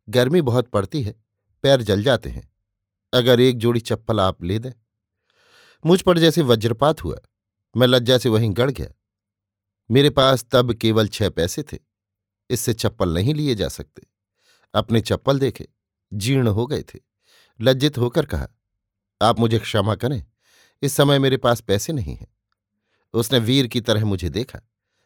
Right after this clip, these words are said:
फिर बड़े भाई की तरह आशीर्वाद दिया और मुस्कुराकर अमीनाबाद की ओर चला।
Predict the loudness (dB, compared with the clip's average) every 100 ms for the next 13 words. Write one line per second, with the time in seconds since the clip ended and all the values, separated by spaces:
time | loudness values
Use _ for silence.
0 | _ -2 0 2 2 2 0 0 -2 -4
1 | 0 0 -2 -4 -2 -2 0 0 2 0
2 | _ _ _ -6 -6 -2 2 2 0 -4
3 | -2 0 0 0 0 0 0 -6 -6 -6
4 | -6 -6 -6